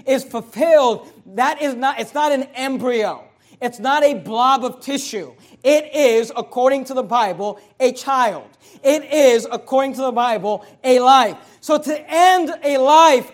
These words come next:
after conception is murder. It's wrong. It's wicked. Go, go back to Psalm one thirty-nine. People today like to say, "Oh, no, no, no. See, when, when you have conception, it doesn't actually become a child till later on.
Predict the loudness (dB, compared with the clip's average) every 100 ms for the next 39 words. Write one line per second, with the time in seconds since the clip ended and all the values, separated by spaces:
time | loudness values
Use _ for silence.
0 | 0 4 4 2 -8 -6 -10 -6 -4 -4
1 | -6 -8 -8 _ _ -20 -14 -12 -12 -16
2 | _ _ _ _ _ _ -20 -16 -6 -6
3 | -6 -16 _ _ _ _ _ _ -16 -4
4 | -4 -4 -8 -18 _ _ _ _ _ 0
5 | 0 0 -2 2 2 0 -8 -4 -4 -4
6 | -8 -6 -4 -4 -8 _ _ _ _ -2
7 | -2 -2 -2 0 -2 -6 -4 -2 -2 -2
8 | -4 -4 -8 -2 0 0 0 0 0 -2
9 | -6 -8 -4 -4 -4 -10 -6 -4 -4 -6
10 | -2 -2 -2 -6 0 2 2 0 -6 -4
11 | -4 -4 -6 -6 -6 -6 -6 -8 -4 -2
12 | -2 -4 -4 -4 2 2 0